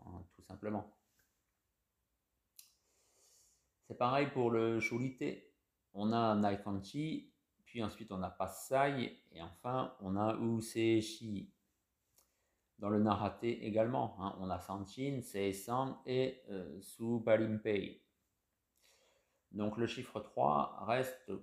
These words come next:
complètement, euh, fondamental quand on est dans tout ce qui est lié en fait à la culture chinoise, puisque je vous rappelle, ce sont les arts martiaux okinawanais, en tout cas karaté Tudi, euh, Tudi de toute façon ça veut dire ce que ça veut dire, hein. Euh,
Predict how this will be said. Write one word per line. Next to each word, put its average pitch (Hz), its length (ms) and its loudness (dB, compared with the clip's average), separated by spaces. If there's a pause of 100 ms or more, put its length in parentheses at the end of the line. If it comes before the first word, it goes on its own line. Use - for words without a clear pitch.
(160)
complètement, 120 960 0
euh, 95 760 -6
fondamental 104 760 0
quand 92 200 -8
on 95 140 -4
est 104 120 0
dans 98 200 -6
tout 117 220 -10
ce 113 120 -16
qui 92 240 -12
est 87 40 -6
lié 107 280 0
en 95 100 -4
fait - 500 -4
à 95 80 0
la 95 100 2
culture 95 280 -10
chinoise, 107 340 -2
puisque 92 240 -18
je 95 60 -18
vous 87 80 -8
rappelle, 98 360 -2
ce 98 80 -10
sont 101 160 -12
les 95 200 -6
arts 90 100 -4
martiaux 90 320 -10
okinawanais, 92 540 -6
en - 520 -20
tout - 120 -20
cas 95 260 2
karaté 92 460 -4
Tudi, 101 760 -2 (720)
euh, 78 140 -12 (100)
Tudi 92 300 -8
de 95 60 -14
toute 87 80 -16
façon 92 160 -20
ça 85 120 -16
veut - 60 -12
dire 92 160 -10
ce - 60 -20
que - 60 -20
ça - 120 -16
veut - 80 -10
dire, 117 220 -2
hein. - 140 -8 (720)
Euh, 87 100 -14